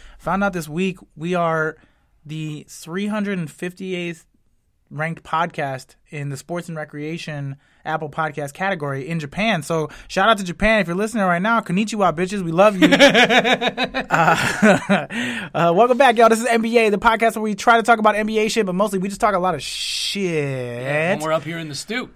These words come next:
Speaker 1: Uh, in this, we're in the stew. Uh,
Speaker 2: <laughs>
Speaker 1: what can I do? What can I do? Here's the thing, guys. Uh, we're gonna talk a lot of shit today because today,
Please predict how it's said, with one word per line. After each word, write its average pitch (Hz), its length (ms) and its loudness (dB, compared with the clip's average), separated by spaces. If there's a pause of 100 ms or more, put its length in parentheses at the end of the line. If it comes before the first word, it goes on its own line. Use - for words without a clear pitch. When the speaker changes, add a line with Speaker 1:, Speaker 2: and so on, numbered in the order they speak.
Speaker 1:
Uh, 151 340 -10
in 175 80 2
this, 220 220 2
we're 165 280 -2
in 175 100 4
the 160 60 0
stew. 117 320 -6 (100)
Uh, 196 760 4
Speaker 2:
<laughs> 190 40 -2
Speaker 1:
what 180 100 -2
can 185 80 2
I 165 100 2
do? 135 220 -6
What 147 160 -6
can 170 80 -2
I 160 60 -2
do? 143 160 -6 (320)
Here's 254 220 0
the 180 60 0
thing, 156 240 -2
guys. 139 380 -4
Uh, 147 60 -4
we're 185 120 0
gonna 214 120 2
talk 151 240 2
a 139 120 -2
lot 139 520 4
of 139 120 -8
shit 135 200 -8
today 131 220 -10
because 131 320 -8
today, 180 680 0